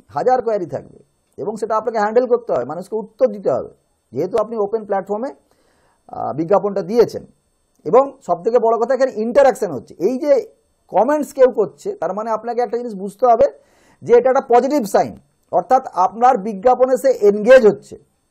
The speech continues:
রাইট? তো এনগেজ হবে, কিন্তু তার সঙ্গে কি বললাম যে ফাইভ পার্সেন্ট, টেন পার্সেন্ট,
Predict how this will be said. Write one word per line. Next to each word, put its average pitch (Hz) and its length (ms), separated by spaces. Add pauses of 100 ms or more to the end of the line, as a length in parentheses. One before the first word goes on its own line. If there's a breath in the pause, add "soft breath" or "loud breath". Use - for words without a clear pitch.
(720)
রাইট? 233 260 (840)
তো 269 160
এনগেজ 262 560
হবে, 247 500 (500)
কিন্তু 247 300
তার 247 160
সঙ্গে 269 300
কি 277 120
বললাম 277 460 (120)
যে 233 220 (220)
ফাইভ 233 220
পার্সেন্ট, 277 420
টেন 247 180
পার্সেন্ট, 269 460